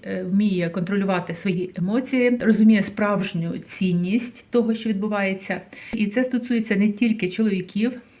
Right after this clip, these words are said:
але і жінок. А крім того, для жінок король жезлів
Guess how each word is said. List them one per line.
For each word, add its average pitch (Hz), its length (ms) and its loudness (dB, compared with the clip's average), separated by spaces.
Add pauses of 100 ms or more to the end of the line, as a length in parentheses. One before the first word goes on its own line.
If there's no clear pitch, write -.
(160)
але 196 400 0
і 214 120 0
жінок. 196 600 -2 (120)
А 202 220 0
крім 208 260 -2
того, 285 260 0
для 196 160 2
жінок 196 580 -4 (180)
король 196 240 -6
жезлів 175 380 -4